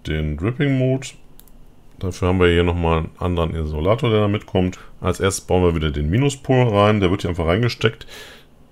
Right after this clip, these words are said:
Das Ganze geht hier nur in einer Richtung vernünftig. Wenn ihr ihn jetzt so rum einbaut, seht ihr, dass das hier auch gut abschließt. Das ist richtig. Wenn ich es jetzt andersrum drehen würde und reinstecken würde, würdet ihr sehen, hier ist wesentlich mehr Platz.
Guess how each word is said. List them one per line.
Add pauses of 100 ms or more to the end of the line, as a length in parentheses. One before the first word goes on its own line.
(720)
Das
Ganze
geht
hier
nur
in
einer
Richtung
vernünftig.
Wenn
ihr
ihn
jetzt
so
rum
einbaut,
seht
ihr,
dass
das
hier
auch
gut
abschließt.
Das
ist
richtig. (420)
Wenn
ich
es
jetzt
andersrum
drehen
würde
und
reinstecken
würde, (240)
würdet
ihr
sehen, (380)
hier
ist
wesentlich
mehr
Platz.